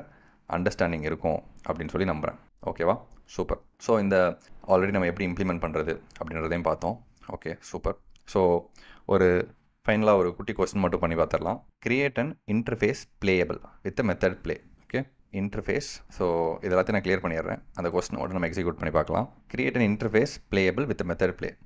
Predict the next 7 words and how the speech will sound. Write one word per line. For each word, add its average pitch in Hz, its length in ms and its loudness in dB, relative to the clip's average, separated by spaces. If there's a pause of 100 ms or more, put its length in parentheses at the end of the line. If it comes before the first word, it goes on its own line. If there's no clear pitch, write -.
(240)
Interface 107 520 0 (340)
playable. 92 440 2 (420)
இதுக்குள்ள 101 340 0
மெத்தட் 104 240 2
என்ன 92 140 2
இருக்க 87 200 -6
போகுது? 98 160 0